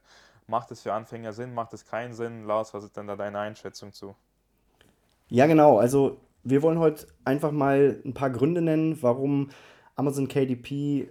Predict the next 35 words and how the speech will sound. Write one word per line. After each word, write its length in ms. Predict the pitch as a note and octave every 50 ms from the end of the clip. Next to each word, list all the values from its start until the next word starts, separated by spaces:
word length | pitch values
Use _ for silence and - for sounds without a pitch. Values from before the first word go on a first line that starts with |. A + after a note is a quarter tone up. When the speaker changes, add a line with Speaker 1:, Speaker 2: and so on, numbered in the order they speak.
| - -
Speaker 2:
ähm, 320 | B2+ A#2 A#2 A#2+ A2+ A#2+
auch 180 | - A#2 A#2 A#2+
im 120 | C#3 B2+
Jahr 180 | A#2+ A#2+ A#2 A#2
zweitausenddreiundzwanzig 1600 | A#2+ - B2+ B2 B2 C3 B2 B2 A#2 A#2 A#2 A#2+ A#2 A#2+ A#2 A2 A#2 - A#2+ A#2 C3 C#3+ - - C#3+ C3+ C3+ C3+ - - _ _ _
eine 480 | - A2+ A#2 A2+ A#2 A#2 A2+ A2+ A2 G#2+
super 300 | G#2 A2+ B2+ B2+ C#3+ B2+
Möglichkeit 600 | A#2+ A#2+ C3+ - E3 C#3+ - - D3 C3 B2+ B2
ist, 380 | - - B2+ A#2+ - - -
um 240 | - A#2+ A2+ A2 -
online 380 | - A2+ B2 C3 C3 B2 A#2+ A#2
passiv 340 | A#2+ B2+ A#2+ - A#2+ A#2 -
Geld 220 | - A#2+ D3+ D#3
zu 80 | - B2
verdienen. 500 | A#2 - A2 G2+ A2 G#2+ A#2+ C3+ C#3 B2
Und 340 | G#2+ G#2+ A2+ A2+ A2+ _ -
da 60 | G#2+
kann 160 | G#2+ - B2
ich 100 | B2 A#2+
ja 60 | B2
einfach 220 | F#2 G2+ A#2+ - A#2
mal 140 | A#2+ G#2+ -
anfangen 520 | - C3 D#3 - - C#3+ C3+ C#3 C3+ C3
mit 140 | B2 B2 A#2+
der, 300 | A#2+ A2+ A2+ A#2 A#2 A#2 - _ - - - - - _
mit 80 | - A2
dem 80 | A2+
ersten 380 | A2+ G#2+ B2 B2 - - B2 A2+
Grund, 380 | A2+ A2+ A#2+ C#3+ F3+ F#3+ - -
und 160 | - B2 A#2
zwar 260 | - A#2+ A#2+ B2 C3
ist 180 | B2 - - C3
das 160 | A#2 A#2 -
die 200 | - A#2 A2 A#2
Einsteigerfreundlichkeit. 1300 | - A2+ B2+ - - B2+ A#2+ A2 A2 G#2+ - - G#2+ G#2 G#2+ G#2+ G#2 F#2+ - - G#2 A2 C3+ - -